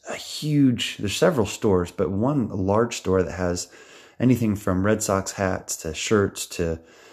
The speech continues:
jerseys, uh, whatever you want Red Sox related, it's there in, in a massive store. And it's probably the best time to buy it because there's hardly anyone there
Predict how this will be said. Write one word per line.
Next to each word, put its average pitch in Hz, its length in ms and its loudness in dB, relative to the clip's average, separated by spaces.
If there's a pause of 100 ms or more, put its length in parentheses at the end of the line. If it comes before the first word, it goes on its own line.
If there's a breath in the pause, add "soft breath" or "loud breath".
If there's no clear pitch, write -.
(280 loud breath)
jerseys, 107 1000 2
uh, 69 280 -6
whatever 120 440 0
you 110 180 2
want 104 380 2
Red 98 320 0
Sox 92 320 -2
related, 92 560 0 (100)
it's 90 200 -2
there 92 260 4
in, 82 180 -2
in 87 200 -10
a 85 40 -4
massive 90 380 -2
store. 90 320 0
And 82 80 -2
it's 82 120 -4
probably 120 240 0
the 85 40 -2
best 90 280 0
time 90 180 0
to 82 80 -2
buy 87 180 -4
it 87 220 2
because 90 380 -4 (160 soft breath)
there's 95 120 -6
hardly 101 260 4
anyone 92 300 2
there 90 320 4